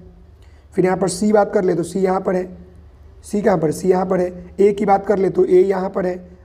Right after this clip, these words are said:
आर की बात कर ले तो आर यहाँ पर है, यानी कि ये भी बन जा रहा है।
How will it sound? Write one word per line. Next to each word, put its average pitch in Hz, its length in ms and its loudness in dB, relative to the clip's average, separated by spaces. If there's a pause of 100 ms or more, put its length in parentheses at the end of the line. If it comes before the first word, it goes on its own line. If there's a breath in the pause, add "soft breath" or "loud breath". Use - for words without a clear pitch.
(140 loud breath)
आर 185 180 0
की 202 140 -6
बात 196 220 0
कर 196 120 2
ले 185 100 2
तो 180 140 -2
आर 170 220 4
यहाँ 185 180 0
पर 180 140 -2
है, 170 140 -4
यानी 175 200 -2
कि 175 80 -2
ये 160 120 4
भी 180 100 -2
बन 196 180 -2
जा 196 100 0
रहा 185 120 2
है। 185 220 -6